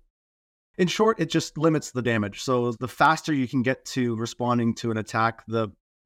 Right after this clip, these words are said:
better the outcome's gonna be. And one of the things you do initially is you try to cut off access. So you wanna make sure that you evict the, uh, criminals out of your network. And by evicting them and responding quickly, you also reduce the scope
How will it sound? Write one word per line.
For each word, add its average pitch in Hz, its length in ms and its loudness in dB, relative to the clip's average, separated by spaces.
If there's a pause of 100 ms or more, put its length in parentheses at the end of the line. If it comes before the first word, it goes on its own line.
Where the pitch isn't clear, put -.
better 147 240 4
the 113 200 0
outcome's 110 420 -2
gonna - 160 -10
be. 113 260 -6 (540)
And 131 120 0
one 170 120 6
of 165 40 6
the 156 80 -2
things 151 200 0
you 131 80 0
do 123 420 0 (300)
initially 127 480 2
is 107 120 -4
you 113 60 -4
try 127 180 0
to 113 60 -6
cut 127 180 0
off 117 160 0
access. 107 500 -4
So - 120 -4
you 113 140 0
wanna 135 140 0
make 131 180 2
sure 131 200 -2
that 117 120 -2
you 113 180 -2
evict 110 400 0 (140)
the, 107 480 0
uh, - 100 -6
criminals 117 520 0
out 127 140 2
of 110 80 -2
your 110 120 0
network. 131 400 -2 (260)
And 147 260 2
by 147 160 2
evicting 185 460 2
them 156 300 0 (100)
and 131 300 0 (120)
responding 143 480 0
quickly, 165 320 -2
you 127 180 0 (100)
also 160 300 2
reduce 131 560 0
the 117 140 -4
scope - 600 -4